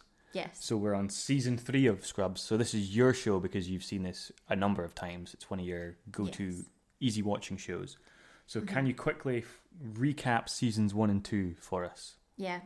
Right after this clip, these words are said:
Speaker 1: So very quickly, will I mention our other podcast that we're doing?
Speaker 2: Yes.
Speaker 1: Yes. So we are actually in the process of recording for another podcast,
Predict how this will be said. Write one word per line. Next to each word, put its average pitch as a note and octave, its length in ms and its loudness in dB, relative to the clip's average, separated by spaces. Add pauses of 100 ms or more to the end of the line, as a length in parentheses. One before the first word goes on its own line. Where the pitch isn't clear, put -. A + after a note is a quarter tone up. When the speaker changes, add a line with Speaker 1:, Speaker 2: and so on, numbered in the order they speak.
Speaker 1:
So G3 600 -4 (560)
very G#3 200 0
quickly, F#3 580 -8
will G3+ 100 -4
I F#3 120 -4
mention F3 800 -6 (440)
our F3 140 -2
other F#3 180 -2
podcast - 540 -12
that - 120 -16
we're - 60 -10
doing? F#3 340 -12
Speaker 2:
Yes. - 280 -6 (240)
Speaker 1:
Yes. D#3+ 380 -4
So G3+ 440 2
we A3+ 220 2
are G3 160 6
actually F3+ 640 2 (100)
in F#3+ 80 -2
the F3 60 -4
process F3+ 440 -4
of F3+ 140 -10
recording F3 640 -10
for - 180 -6
another G#3 320 2
podcast, E3 680 -6